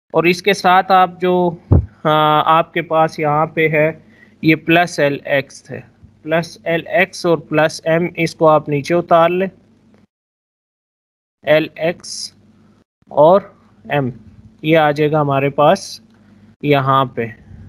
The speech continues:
ठीक है, अभी जो हमारे पास, अ, न्यू नंबर हमने लिया था वो टू एक्स था, इसको जब हम नीचे उतारेंगे तो नीचे उतारने से पहले इसे टू से मल्टीप्लाई करेंगे तो ये हो जाएगा फ़ोर एक्स। ठीक है,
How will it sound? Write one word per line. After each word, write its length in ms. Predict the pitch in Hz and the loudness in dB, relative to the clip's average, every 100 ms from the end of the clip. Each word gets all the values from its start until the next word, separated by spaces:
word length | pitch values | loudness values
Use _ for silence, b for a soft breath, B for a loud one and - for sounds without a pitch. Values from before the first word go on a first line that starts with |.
| - _ _ _ _ b b b | -20 _ _ _ _ b b b
ठीक 200 | - 180 | 0 0
है, 120 | 190 185 B B 165 | 0 -4 B B -4
अभी 500 | 175 220 226 220 - | 0 0 0 -2 -2
जो 160 | 175 196 | 2 2
हमारे 360 | 190 185 185 208 | 2 2 2 2
पास, 520 | 208 202 202 - - - | 2 2 2 -8 -20 -12
अ, 580 | - - - 175 170 165 | -8 -4 2 4 4 4
न्यू 200 | 170 208 | 2 4
नंबर 260 | 214 196 190 | 4 2 0
हमने 240 | 185 190 | 0 0
लिया 240 | 180 175 180 | 0 0 0
था 120 | 180 | 0
वो 140 | 175 | -2
टू 240 | 170 175 185 185 | -2 -2 0 -2
एक्स 240 | 185 - | -4 -8
था, 200 | - 190 180 b b b b - | -2 -2 -2 b b b b -2
इसको 360 | 180 - 202 | 0 2 0
जब 200 | 180 180 | 2 0
हम 160 | 175 180 | 2 0
नीचे 760 | 170 160 156 - 196 196 185 - _ _ - | 0 -2 -2 2 4 4 2 -2 _ _ -14
उतारेंगे 720 | 160 156 151 180 208 190 170 | -4 0 2 2 2 2 0
तो 160 | 170 170 | 2 2
नीचे 300 | 160 156 185 | 2 2 2
उतारने 400 | 190 175 160 185 | 2 0 2 2
से 140 | 180 170 | 2 0
पहले 300 | 175 175 175 | 2 2 0
इसे 200 | 160 170 | 0 -4
टू 240 | 160 170 180 | 0 0 2
से 140 | 185 | 0
मल्टीप्लाई 540 | 160 143 165 160 156 156 | 0 -2 -4 -2 -2 0
करेंगे 440 | 156 156 170 160 | 0 0 2 0
तो 160 | 156 151 | 0 0
ये 120 | 147 | 2
हो 160 | 156 147 | 4 4
जाएगा 300 | 147 147 151 | 2 0 0
फ़ोर 300 | - 143 139 | -2 -4 -2
एक्स। 440 | 120 113 - - - _ _ _ _ _ _ _ _ _ | -4 -8 -14 -14 -16 _ _ _ _ _ _ _ _ _
ठीक 240 | - 170 | 0 2
है, 80 | 180 | 2